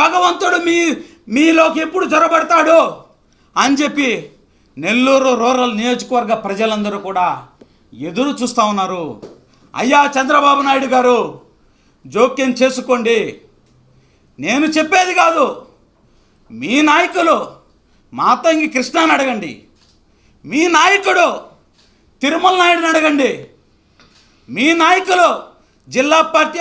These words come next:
అధ్యక్షుడు అజీజ్ గారిని అడగండి, ఆనం వెంకటరమణారెడ్డి గారిని అడగండి, కోటంరెడ్డి శ్రీనివాసులు రెడ్డి గారిని అడగండి, మంత్రి నారాయణ గారిని అడగండి.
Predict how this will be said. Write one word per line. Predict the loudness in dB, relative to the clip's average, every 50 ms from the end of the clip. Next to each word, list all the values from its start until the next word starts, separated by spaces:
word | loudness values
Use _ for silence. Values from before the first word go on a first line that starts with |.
| -2
అధ్యక్షుడు | 0 0 -2 -4 -2 -2 -2 0 0 0 -2 -4 -10 -16 -20 -20 _ _ _ _ _ _ -10
అజీజ్ | -8 -6 -4 -2 0 0 0 0 0 0 0
గారిని | 2 0 0 -2 -2
అడగండి, | -2 -2 -2 -2 -2 -2 -2 -2 -4 -8 -14 -20 _ _ _ _ _ _ _ _ _ _ _ _ _ _ _ _ _ _ _ _ _ _ -4
ఆనం | 0 2 2 4 4 2 2 0
వెంకటరమణారెడ్డి | -2 -2 -4 -4 -2 -2 0 0 2 2 2 0 -2 -2 -2
గారిని | -2 -4 -4 -6 -6
అడగండి, | -6 -6 -8 -8 -8 -10 -12 -14 -16 _ _ _ _ _ _ _ _ _ _ _ _ _ _ 0
కోటంరెడ్డి | 0 2 2 0 0 0 0 -2 -2 -2 -4 -4
శ్రీనివాసులు | -2 -2 0 0 0 0 0 -2 -2 -2
రెడ్డి | -2 -2 0 0
గారిని | 0 0 0 0 -2
అడగండి, | -2 -2 0 0 0 0 0 -2 -8 -14 -18 -20 _ _ _ _ _ _ _ _ _ _ _ _ _ _ _ _ _ _ _ -6 -2 0
మంత్రి | 0 0 0 -2 -2 0 2 4
నారాయణ | 4 4 4 4 2 2 0 2 2
గారిని | 0 0 0 -2 -2
అడగండి. | 0 0 0 0 2 2 2